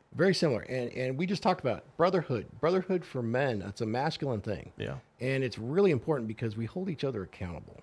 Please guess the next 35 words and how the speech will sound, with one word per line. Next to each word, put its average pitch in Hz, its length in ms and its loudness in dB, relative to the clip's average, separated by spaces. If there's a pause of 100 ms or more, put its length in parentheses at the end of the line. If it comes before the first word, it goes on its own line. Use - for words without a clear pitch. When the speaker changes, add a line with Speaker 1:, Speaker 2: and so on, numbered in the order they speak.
(140)
Speaker 1:
when 110 160 -2
Speaker 2:
Right. 107 60 0
Speaker 1:
you 107 60 -2
do 110 120 -2
this. 92 120 -6
And 127 240 -4
I 135 120 0
think 175 180 0
that's 165 140 0
probably 165 240 0
been 139 180 -2
lost. 147 300 -4
We 113 80 -4
used 156 180 -4
to 143 80 -2
have 135 160 -2
a - 20 -2
lot 120 200 -2
of 101 60 -4
institutions 113 680 -6
that 107 200 -6
would 98 160 -6
instill 117 400 -4
it. - 80 -12 (520)
Uh, 107 420 -4
we 117 100 -6
used 95 160 -8
to 101 80 -4
have 95 120 -2
the 98 80 -6
Boy 95 220 -8
Scouts 127 420 -4
that 95 120 -6
would 90 100 -8
instill, 101 540 -6